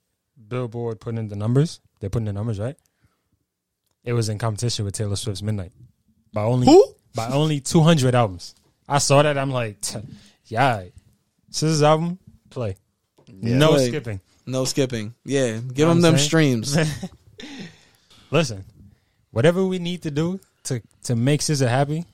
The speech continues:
Speaker 1: we're gonna do it. All right?
Speaker 2: Yeah, 'cause we can't let her leave.
Speaker 1: Yeah, bro.
Speaker 2: Like,
Speaker 3: Hell no.
Speaker 2: you need to stay. <laughs>
Speaker 1: Listen,
Speaker 2: I need the music.
Speaker 1: we need, we need the music, bro. So, so yeah, you know what I'm saying? Number four, number one, hundred and twenty-five K is fucking amazing to sell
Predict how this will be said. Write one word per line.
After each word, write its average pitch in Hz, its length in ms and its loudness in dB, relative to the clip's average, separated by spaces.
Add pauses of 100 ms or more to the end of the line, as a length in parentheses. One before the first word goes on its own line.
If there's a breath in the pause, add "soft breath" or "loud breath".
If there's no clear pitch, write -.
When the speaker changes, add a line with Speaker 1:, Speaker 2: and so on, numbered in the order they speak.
(140)
Speaker 1:
we're 107 120 -4
gonna 131 180 0
do 104 140 -2
it. 87 140 -12
All 101 100 -4
right? 143 160 -4 (180)
Speaker 2:
Yeah, 151 260 2
'cause 123 200 -4
we 135 60 -4
can't 131 280 -2
let 123 120 2
her 113 100 -2
leave. 110 360 -4 (100)
Speaker 1:
Yeah, 147 280 0
bro. 127 100 -6
Speaker 2:
Like, 120 140 4
Speaker 3:
Hell 143 260 2
no. 113 100 -6
Speaker 2:
you 196 120 0
need 175 420 4
to 135 120 -4
stay. 123 520 -2
<laughs> - 80 -20
Speaker 1:
Listen, 135 560 -4 (480)
Speaker 2:
I 170 160 4
need 180 360 2
the 143 80 2
music. 143 480 2
Speaker 1:
we 131 80 -6
need, 147 180 -8
we 131 100 -6
need 170 200 0
the 143 60 -2
music, 147 440 -2
bro. 117 320 -2 (640)
So, 110 360 -6
so 117 140 -2
yeah, 120 180 4 (480)
you 139 80 -20
know - 0 -
what 107 80 -10
I'm 110 80 -8
saying? 113 200 -10
Number 127 200 -4
four, 135 200 0
number 135 200 2
one, 123 300 0
hundred 120 340 -6
and 107 80 -6
twenty-five 113 440 -4
K 113 200 -4
is 104 280 -8 (100)
fucking 104 280 -8
amazing 101 400 -6
to 110 120 -14
sell 107 340 -4